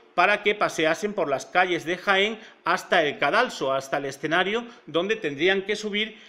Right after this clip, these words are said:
a escuchar su sentencia. Pero ojo, antes de llegar a este punto de los sanbenitos, volvemos al de la tortura, porque quiero dejar algo claro. Había personas que morían bajo tortura.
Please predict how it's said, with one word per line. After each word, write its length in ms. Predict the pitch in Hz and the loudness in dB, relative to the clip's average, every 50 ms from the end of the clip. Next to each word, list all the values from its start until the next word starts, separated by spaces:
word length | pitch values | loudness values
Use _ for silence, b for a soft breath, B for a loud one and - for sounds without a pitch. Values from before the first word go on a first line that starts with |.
| B B B | B B B
a 220 | 175 185 208 214 | 0 2 2 2
escuchar 720 | 185 - - - 147 131 - - 175 180 190 - - - - - | 0 -2 -4 -8 -10 -6 0 2 4 4 4 2 -2 -12 -18 -14
su 180 | - - 196 190 | -10 -8 -6 -2
sentencia. 640 | 208 208 208 190 185 147 135 123 - 127 123 123 123 | -2 -2 0 0 0 0 0 -2 -4 -6 -8 -6 -4
Pero 180 | 165 175 208 | -2 0 2
ojo, 320 | 233 220 - - 151 131 - B B B B - | 2 2 0 -2 -8 -8 -8 B B B B 0
antes 320 | 214 240 247 240 233 226 | 0 0 0 0 -4 -2
de 100 | 220 208 | 0 2
llegar 260 | 190 185 196 185 185 - - | 2 4 4 4 2 2 0
a 100 | 170 208 | 0 0
este 220 | 214 220 233 220 | 0 0 0 0
punto 340 | - 180 170 170 170 - 208 | 2 2 2 2 2 0 0
de 80 | 202 180 | 0 0
los 140 | 151 - | 0 0
sanbenitos, 580 | 185 190 196 214 185 156 156 156 175 185 190 - B B B B B - | -2 -2 0 0 0 -2 -2 -2 -4 -6 -6 -6 B B B B B -10
volvemos 420 | 135 143 147 175 226 247 240 240 | -6 -4 0 0 0 0 0 -2
al 100 | 208 175 | -2 0
de 80 | 165 170 | 2 2
la 140 | 190 196 - | 0 0 0
tortura, 500 | 220 214 214 - 190 147 139 160 - - B B B B | -2 -2 0 0 0 2 2 2 0 -4 B B B B
porque 260 | - 156 143 160 151 | -8 -4 -4 -4 -2
quiero 220 | 160 202 208 220 208 | 0 2 2 2 2
dejar 240 | 196 - - 196 185 | 0 -2 0 2 2
algo 260 | 180 170 165 147 - | 2 2 2 0 0
claro. 360 | - 170 143 123 113 113 - - - - - | 2 2 2 2 0 -4 -10 -16 -16 -10 -6
Había 240 | 151 170 214 240 | -4 -2 -2 0
personas 560 | 240 254 - - 226 208 196 190 202 202 - B B B B B | -2 -2 -2 -2 -2 -2 0 -2 -2 -4 -8 B B B B B
que 100 | - 160 | -4 -2
morían 420 | 151 147 147 202 254 269 208 147 131 | 0 0 0 0 2 2 2 2 0
bajo 200 | 127 - 135 120 | -2 -4 -4 -6
tortura. 540 | - 123 120 - 233 247 180 113 - - | -6 -6 -6 -4 -4 -2 -2 -2 -4 -8